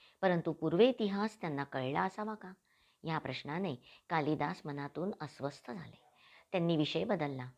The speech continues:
त्यांना काही माहीत नसावं. कालिदासाला काहीच कळलं नव्हतं. "कालिदास, पुढे तू इथे आलास, मधली वर्ष कुठे होतास?" खरं तर त्यांना सरस्वती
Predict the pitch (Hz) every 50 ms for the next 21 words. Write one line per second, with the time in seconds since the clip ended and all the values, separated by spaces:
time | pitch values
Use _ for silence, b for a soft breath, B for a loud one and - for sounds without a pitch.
0 | b b b b b _ 180 170 170 170 165 - 156 151 160 156 147 139 147 156
1 | - - 190 175 - - 117 117 120 _ b b b b b b b b _ -
2 | 226 233 247 277 254 226 180 165 - 180 175 185 202 208 202 190 220 233 - -
3 | - 285 254 202 151 143 135 127 127 - - - - _ _ _ b b b b
4 | b b b _ - 170 160 160 170 147 151 170 202 - - _ _ _ _ -
5 | 175 165 180 180 180 170 151 - - - 185 233 262 - - - - - _ b
6 | b b b b b b 202 214 196 190 220 269 277 247 196 - - - 180 180
7 | - 185 - 226 262 302 277 - - 170 165 - - - _ b b b b b
8 | b b _ - 165 170 180 175 - 160 160 - - 151 147 143 139 156 208 -
9 | b b b b _ - 226 240 277 285 277 - 220 214 220 - 214